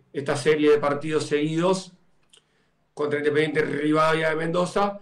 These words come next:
y ahí sí recién habrá un poquito más de calma, habrá un poquito más de,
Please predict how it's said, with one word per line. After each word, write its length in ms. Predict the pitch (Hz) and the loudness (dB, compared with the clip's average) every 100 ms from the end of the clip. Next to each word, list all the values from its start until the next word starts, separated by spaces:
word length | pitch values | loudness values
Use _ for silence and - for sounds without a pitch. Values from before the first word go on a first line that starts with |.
| - | -12
y 120 | 160 | -4
ahí 340 | 175 190 220 214 | 0 2 2 0
sí 320 | - 214 220 | -4 -2 0
recién 680 | 196 190 - 196 208 208 - - _ _ _ _ _ _ _ _ _ | 0 -2 0 2 2 0 -8 -20 _ _ _ _ _ _ _ _ _
habrá 260 | 147 156 165 | -8 -6 -4
un 100 | 175 | -6
poquito 400 | 170 156 180 170 | -8 -8 -8 -8
más 180 | 170 165 | -6 -6
de 140 | 165 | -6
calma, 400 | 165 185 185 185 | -4 0 0 -2
habrá 160 | 165 160 | -6 -8
un 60 | 156 | -10
poquito 320 | 160 160 160 | -12 -10 -8
más 160 | 160 | -6
de, 340 | 156 151 147 | -4 -4 -6